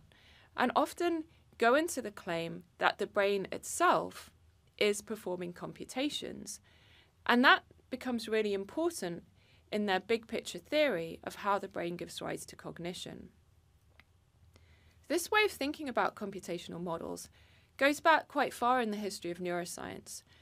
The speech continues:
So here you have some diagrams on the right from McCulloch and Pitts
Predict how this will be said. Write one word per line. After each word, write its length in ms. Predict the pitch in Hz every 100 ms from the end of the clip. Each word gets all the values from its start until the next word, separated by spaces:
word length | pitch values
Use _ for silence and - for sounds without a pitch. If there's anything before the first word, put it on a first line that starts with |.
| - _ _ _
So 240 | - 220
here 200 | 233 277
you 180 | 277 262
have 520 | 226 233 214 208 - -
some 260 | - 196
diagrams 640 | 196 202 208 202 196 190 185
on 140 | 180
the 80 | 175
right 420 | 202 254 269 -
from 240 | - 190
McCulloch 460 | 180 - 202 185 -
and 160 | 175 175
Pitts 480 | 285 - - -